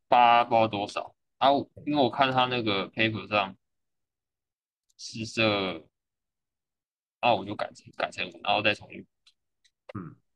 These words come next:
Speaker 1: 然后也是，就是他，我也是把那个区间弄得很小，就是弄成这样。
Speaker 2: 嗯。
Speaker 1: 啊，二元的都稳定，但是三元的，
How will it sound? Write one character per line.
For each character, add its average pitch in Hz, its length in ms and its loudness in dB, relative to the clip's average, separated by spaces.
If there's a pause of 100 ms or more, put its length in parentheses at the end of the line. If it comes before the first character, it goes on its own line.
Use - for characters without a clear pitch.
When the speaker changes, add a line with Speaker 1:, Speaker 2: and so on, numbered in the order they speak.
(140)
Speaker 1:
然 151 200 -2
后 175 440 6 (120)
也 131 200 4
是， - 260 -10
就 185 160 0
是 175 180 0
他， 180 560 4 (180)
我 139 200 2
也 127 120 4
是 294 400 -2 (440)
把 104 200 4
那 123 180 2
个 107 440 2 (280)
区 - 260 2
间 120 460 2
弄 113 200 2
得 101 120 2
很 95 180 -2
小， - 320 -6 (1040)
就 113 100 -2
是 107 560 -2
弄 113 200 0
成 87 140 -8
这 92 100 -6
样。 87 140 -4 (460)
Speaker 2:
嗯。 - 240 -18 (380)
Speaker 1:
啊， 147 220 4
二 180 140 6
元 117 180 4
的 113 140 2
都 123 220 2
稳 - 160 -4
定， 107 180 -2
但 120 140 -2
是 139 280 -6 (840)
三 143 260 0
元 113 160 0
的， 107 260 0